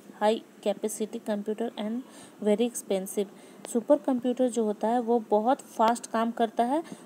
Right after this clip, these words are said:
और बहुत, मीन्स कि बहुत ज़्यादा कैपेसिटी होती है सुपर कंप्यूटर में, और ये बहुत ही महंगे होते हैं, बहुत ही महंगे। Used for calculating speed and volumes in weather forecasting, oil,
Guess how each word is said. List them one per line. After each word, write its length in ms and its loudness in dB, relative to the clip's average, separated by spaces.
और 180 4
बहुत, 480 0
मीन्स 280 0
कि 100 -2
बहुत 420 0
ज़्यादा 260 4
कैपेसिटी 600 -2
होती 320 -2
है 100 -2
सुपर 300 -4
कंप्यूटर 560 -4
में, 120 -4
और 160 2
ये 140 4
बहुत 520 0
ही 80 6
महंगे 460 2
होते 280 -4
हैं, 180 -4
बहुत 340 0
ही 60 -2
महंगे। 380 -4
Used 300 2
for 280 0
calculating 680 0
speed 380 -2
and 420 -4
volumes 580 -2
in 200 0
weather 300 4
forecasting, 560 0
oil, 300 0